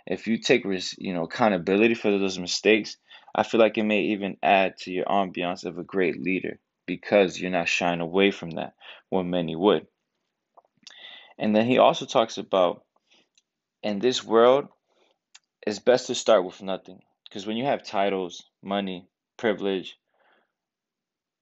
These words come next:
any type of inheritance is actually a hindrance, 'cause it gives you this false narrative that you're owed respect.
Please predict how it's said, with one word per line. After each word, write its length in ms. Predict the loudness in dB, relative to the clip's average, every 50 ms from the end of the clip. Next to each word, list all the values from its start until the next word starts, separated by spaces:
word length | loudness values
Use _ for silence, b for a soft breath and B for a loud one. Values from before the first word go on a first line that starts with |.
| _ _ -2
any 240 | -2 -2 -2 -2
type 220 | -2 -2 -2 0 -2
of 140 | -4 -4 -4
inheritance 580 | -4 -2 2 4 4 4 2 0 -4 -8 -10
is 140 | -10 -4 -2
actually 360 | -2 -2 -2 -4 -6 -8 -8
a 40 | -8
hindrance, 600 | -6 -4 -4 -4 -6 -8 -10 -12 -14 -18 -20 -20 _ _ _ _ _ _ _ -20
'cause 180 | -14 -8 -4 -4
it 100 | -4 -2
gives 320 | 2 2 2 2 2 0
you 100 | -2 -2
this 180 | -4 -4 -6 -8
false 680 | -12 -14 -2 2 6 6 6 6 4 0 -6 -16 -18 _ _ _ _ _ _ _ _ _ _ _ _ -12
narrative 720 | -6 -2 0 2 4 4 2 2 0 -2 -4 -4 -6 -6
that 160 | -8 -8 -6
you're 260 | -4 -2 -2 -2 -2 -2
owed 260 | -4 -4 -2 -4 -6
respect. 640 | -10 -12 -12 -12 -14 -8 _ 0 0 0 -2 -6 -16